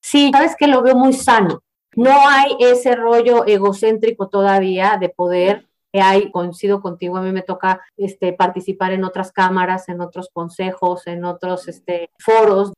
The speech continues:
eh, donde ya hay una posición muy clara y si no entras en esa posición,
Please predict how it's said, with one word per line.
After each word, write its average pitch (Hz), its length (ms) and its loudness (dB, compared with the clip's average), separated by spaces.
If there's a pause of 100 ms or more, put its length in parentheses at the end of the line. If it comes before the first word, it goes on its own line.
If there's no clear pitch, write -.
(180)
eh, 175 160 -4
donde 202 320 2
ya 226 240 6
hay 226 100 2
una 226 220 0
posición 196 420 -6
muy 196 160 -2
clara 190 320 -2
y 185 60 -4
si 185 140 -12
no 185 180 -6
entras 185 320 -8
en 175 100 -10
esa 180 220 -12
posición, 185 520 -14